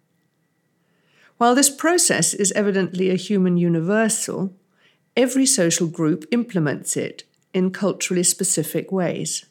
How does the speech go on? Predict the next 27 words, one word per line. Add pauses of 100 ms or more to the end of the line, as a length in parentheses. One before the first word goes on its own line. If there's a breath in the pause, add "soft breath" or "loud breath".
(1300)
The
metaphors
used
in
the
fabulously
diverse
languages
spoken
by
human
beings (640 soft breath)
give
us
many
different
windows
onto
the
rich
interfaces
between
bodily
experience
and
perception, (140)
thought,